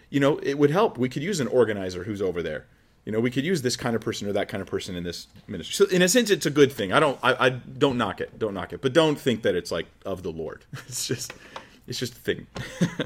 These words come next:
So there's a lot of pressure, a lot of people th-, thinking this, especially younger people, like, "What's my calling? What's my calling?" And, like, as though we could take our calling from God for our lives and summarize it with one word. But that's often not the case.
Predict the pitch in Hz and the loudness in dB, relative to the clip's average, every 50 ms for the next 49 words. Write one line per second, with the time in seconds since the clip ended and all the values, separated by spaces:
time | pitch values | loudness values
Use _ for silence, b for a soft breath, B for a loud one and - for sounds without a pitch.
0 | - - - B B B B B B B B B B B B B B B B - | -8 -10 -20 B B B B B B B B B B B B B B B B 6
1 | - 175 170 170 175 170 165 165 156 160 151 160 165 175 196 202 190 - - 143 | 12 12 12 12 12 12 12 10 10 8 6 6 8 8 8 6 6 8 8 8
2 | 123 - - 120 101 110 123 131 131 131 - 135 127 123 110 - - 123 - 120 | 8 6 4 2 4 6 6 4 4 2 0 0 0 2 0 2 0 -2 -4 -2
3 | - 147 131 113 120 101 98 95 117 - - 156 160 - 156 127 120 120 123 110 | -2 -2 -2 0 0 -2 -2 -4 0 2 2 4 4 4 4 4 4 4 4 2
4 | 107 107 - 95 - 85 80 80 73 - 117 113 - 113 101 98 - - 101 90 | -2 -2 -4 -6 -6 -6 -6 -6 -6 -10 -10 -10 -8 -6 -6 -6 -4 -4 -4 -4
5 | 82 85 85 95 101 - 110 95 92 - 95 87 85 - - - b b b b | -4 -6 -6 -6 -6 -6 -6 -8 -6 -6 -8 -8 -8 -10 -14 -18 b b b b
6 | b b b b b b - 120 127 131 127 135 127 123 143 156 160 156 139 143 | b b b b b b -2 2 4 4 6 4 6 6 8 8 8 8 6 4
7 | 135 - 160 156 147 - - 120 120 117 - - 143 139 151 156 156 143 - 127 | 4 4 4 4 4 2 2 2 2 2 2 2 2 4 4 2 0 0 0 2
8 | 120 120 117 113 104 98 - 117 104 110 113 110 104 90 90 87 - 104 107 - | 4 4 4 4 4 2 2 2 2 4 4 4 4 2 0 -2 -4 -4 -2 0
9 | 143 131 123 110 101 98 95 82 90 110 107 104 101 92 90 82 58 - - _ | 2 2 2 2 2 0 0 -4 -6 -6 -6 -6 -4 -4 -4 -6 -6 -8 -12 _
10 | _ _ _ _ _ _ _ _ _ _ _ _ _ _ _ _ _ _ _ _ | _ _ _ _ _ _ _ _ _ _ _ _ _ _ _ _ _ _ _ _
11 | _ _ _ _ _ - - - 120 113 - 123 - 131 120 117 - 117 101 95 | _ _ _ _ _ -20 -8 -4 -2 0 0 2 2 2 2 2 0 -2 -6 -6
12 | 95 92 - - - - 76 - - - - | -6 -8 -10 -12 -12 -12 -14 -14 -14 -18 -18